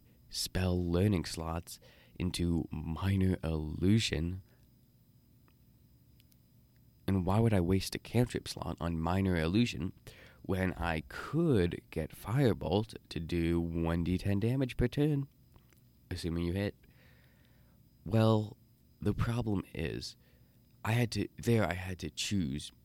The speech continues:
between being good in combat and being good in roleplay. I wanna create a game where you can be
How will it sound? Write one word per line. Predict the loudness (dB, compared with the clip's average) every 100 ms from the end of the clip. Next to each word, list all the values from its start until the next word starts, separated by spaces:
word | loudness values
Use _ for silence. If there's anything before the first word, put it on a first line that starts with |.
| -14
between | -8 -8 -8 -6 -2 0 -2 -4 -10 -8
being | -6 -4
good | -6 -6
in | -6
combat | -8 -8 -4 -4 -4 -8
and | -8
being | -6 -6
good | -6 -6
in | -6
roleplay. | -8 -10 -12 -12 -12 -16 _ -20 -20 -20 -20 -4
I | 0
wanna | 2 2
create | 0 -2 -2
a |
game | -4 -4 -4 -6 -8 -20 -20 _ _ -12
where | -4 -2 0 0
you | 0 -2
can | -2 -4 -2
be | -4 -2 -4